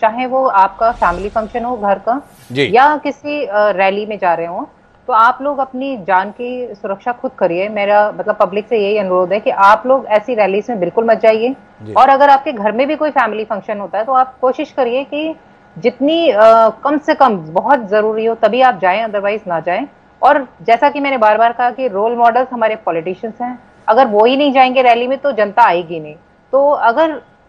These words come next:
Speaker 1: अवॉइड, जब तक वैक्सीनेशन नहीं हो रहा, जब तक हमारे हर, अ, नागरिक को वैक्सीन नहीं लग रही, तब तक और जब तक थर्ड वेव का खतरा है, अ, तब तक मुझे लगता है कि ऐसा बिहेवियर हम लोगों को चेंज करना पड़ेगा।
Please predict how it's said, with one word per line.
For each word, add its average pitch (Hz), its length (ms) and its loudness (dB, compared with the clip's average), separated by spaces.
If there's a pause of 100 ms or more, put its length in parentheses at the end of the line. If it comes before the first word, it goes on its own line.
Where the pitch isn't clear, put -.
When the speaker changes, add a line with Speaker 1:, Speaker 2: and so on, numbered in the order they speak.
(140)
Speaker 1:
अवॉइड, 226 400 2
जब 285 120 -2 (100)
तक 302 120 0 (340)
वैक्सीनेशन 233 580 -6
नहीं 269 160 -4
हो 269 80 0
रहा, 269 180 0
जब 190 180 -4 (100)
तक 240 180 -2
हमारे 208 360 0
हर, 202 300 2
अ, 202 480 -4 (200)
नागरिक 202 440 -2
को 247 220 2
वैक्सीन 202 340 -4
नहीं 190 260 -8
लग 220 180 -2
रही, 240 260 -2 (580)
तब 254 180 0
तक 302 140 4
और 294 120 2
जब 254 140 -2
तक 285 100 0
थर्ड 240 260 0
वेव 220 180 -4
का 240 80 0
खतरा 196 320 -2
है, 226 240 -2 (140)
अ, 185 220 -4
तब 208 240 -4
तक 247 120 -2
मुझे 214 140 -4
लगता 196 260 -2
है 208 60 0
कि 240 120 -2
ऐसा 220 260 4
बिहेवियर 202 560 -2
हम 214 160 0
लोगों 196 140 -4
को 220 100 -6
चेंज 185 280 -4
करना 180 220 0
पड़ेगा। 196 380 0